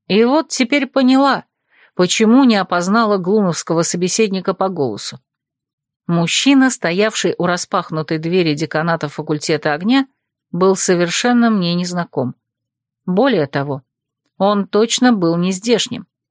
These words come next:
В смысле, не из Академии стихий.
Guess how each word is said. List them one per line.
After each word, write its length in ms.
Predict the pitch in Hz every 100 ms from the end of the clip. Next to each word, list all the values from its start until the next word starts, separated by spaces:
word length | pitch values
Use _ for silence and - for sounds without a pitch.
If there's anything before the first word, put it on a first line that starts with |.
| _ _ _
В 80 | -
смысле, 560 | 247 247 233 214 190 -
не 200 | 202 220
из 120 | 214
Академии 520 | 220 196 180 220 196
стихий. 560 | 190 - 185 - 151 -